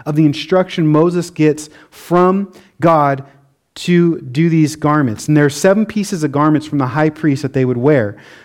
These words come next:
Uh, if you look at the Bible, uh, in verse four, it actually says that these are the garments that shall be made. It's a breastplate, an ephod,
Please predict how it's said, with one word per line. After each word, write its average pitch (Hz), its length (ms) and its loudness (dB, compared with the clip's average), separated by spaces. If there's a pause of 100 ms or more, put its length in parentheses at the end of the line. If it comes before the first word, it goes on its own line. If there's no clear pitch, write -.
Uh, 143 180 2
if 143 140 -4
you 160 120 2
look 185 200 2
at - 160 -2
the 156 60 0
Bible, 156 540 0 (220)
uh, 139 260 0
in 143 140 0
verse 165 300 0
four, 165 540 0 (260)
it 156 80 2
actually 170 280 0
says 170 260 0
that 139 200 0
these 185 220 0
are 196 60 4
the 156 100 0
garments 156 640 0 (260)
that 151 180 0
shall 165 200 2
be 156 120 0
made. 147 540 0 (180)
It's 139 140 -4
a 139 60 0
breastplate, 160 960 0
an 127 160 -12
ephod, 175 640 0